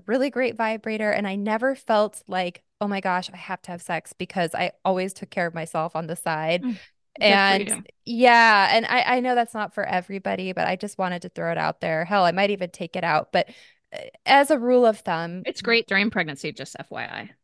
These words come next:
Speaker 1: Oh my gosh. Yes, it is. I told my husband, I'm like, "Gosh, I'm just so horny." I feel better. Like, you, that also helps with your confidence, but, uh, maybe it's a pheromone thing. But what would you say a rule of thumb is? Like,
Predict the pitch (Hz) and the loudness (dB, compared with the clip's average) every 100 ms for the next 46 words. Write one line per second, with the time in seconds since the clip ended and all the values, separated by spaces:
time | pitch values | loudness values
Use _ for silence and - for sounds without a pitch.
0 | _ 240 240 247 240 - - _ 190 226 | _ 4 4 4 0 -4 -14 _ -12 -10
1 | 254 - - - 214 214 254 254 202 196 | -8 -10 -10 -8 -4 0 0 0 -2 -4
2 | 196 214 208 208 214 208 190 196 - - | -4 -4 -4 -6 -8 -8 -10 -12 -14 -14
3 | - 220 208 202 - - 226 226 226 - | -12 -10 -10 -12 -18 -14 -10 -10 -10 -10
4 | 285 330 403 440 494 480 - 175 226 202 | -6 -4 0 4 6 6 4 4 6 6
5 | 147 151 190 185 208 214 _ - 202 359 | 4 0 -2 -6 -10 -12 _ -2 4 4
6 | - 311 226 220 180 - 170 175 170 170 | 4 4 2 2 0 -2 -12 -8 -6 -6
7 | 180 175 165 - 208 165 269 - - _ | -2 -2 -2 -2 0 0 -4 -20 -20 _
8 | - 110 - 240 392 359 226 - 214 220 | -2 -2 0 0 0 0 -4 0 2 2
9 | 190 185 175 185 208 214 415 494 508 339 | 0 -6 -10 -8 -6 0 2 0 -2 -4
10 | - 254 214 208 202 196 - 165 175 180 | -2 -2 -2 -4 -2 -2 -4 -6 -6 -10
11 | - 185 - | -10 -12 -14